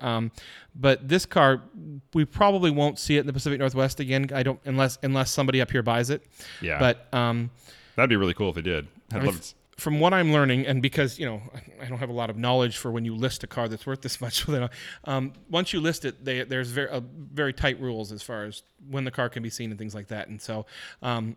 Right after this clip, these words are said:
Speaker 1: I think the next time Dan and I'll probably see it is in Monterey, and we're gonna try to see it go across the auction block because, I mean, it's gonna make history. So.
Speaker 2: Yeah. I'll post a link to the event that's coming up. It's, uh, the Northwest Region Ferrari Club of America. It's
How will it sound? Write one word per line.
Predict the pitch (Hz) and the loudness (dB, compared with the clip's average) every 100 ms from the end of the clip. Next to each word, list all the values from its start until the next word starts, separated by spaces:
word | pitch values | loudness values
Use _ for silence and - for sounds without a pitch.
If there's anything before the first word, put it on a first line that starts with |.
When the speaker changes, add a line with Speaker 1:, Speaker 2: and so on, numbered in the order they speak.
| - | -4
Speaker 1:
I | 131 | -2
think | 165 | 0
the | 160 | 0
next | 156 | -2
time | - 127 | 0 -2
Dan | 123 135 | 0 0
and | 139 | 2
I'll | 123 117 | 0 -2
probably | 127 120 | -2 -4
see | - | -4
it | 117 | -4
is | 117 143 | -2 -2
in | 131 | -2
Monterey, | 120 117 110 107 | -2 -4 -4 -4
and | 110 | -4
we're | 113 | -4
gonna | 123 | -4
try | 110 - 139 127 | -4 0 2 2
to | |
see | 117 127 | 0 -4
it | 117 | -6
go | 117 | -6
across | 110 113 107 | -4 -4 -4
the | 113 | -6
auction | 110 - 110 | -8 -8 -8
block | 104 101 | -8 -8
because, | 110 - 101 - - - - - | -8 -4 -6 -6 -18 -20 -20 -8
I | 123 | -4
mean, | 110 | -2
it's | 110 | -2
gonna | - 135 | 0 2
make | 139 | 4
history. | 190 233 - - - - | 2 0 -4 -12 -14 -16
So. | - 95 87 - - _ | -8 -8 -8 -16 -20 _
Speaker 2:
Yeah. | 92 92 82 - - - | 0 0 0 -8 -20 -2
I'll | - 127 | 4 8
post | 196 - | 8 8
a | |
link | 120 123 | 6 6
to | 120 | 2
the | 92 | 2
event | 90 82 | 0 -2
that's | - | -4
coming | 95 85 85 | -2 -2 -2
up. | 80 - | -2 -4
It's, | 92 - - | -10 -8 -8
uh, | 101 95 87 82 80 - | -2 0 2 0 -2 -4
the | 98 | 0
Northwest | 101 113 - 107 - | 2 2 4 2 2
Region | 101 95 95 87 85 - | -2 0 0 -2 -6 -12
Ferrari | - 95 90 | -6 0 0
Club | 87 92 | 0 -4
of | 80 | -4
America. | 82 76 76 | -4 -6 -6
It's | 78 | -10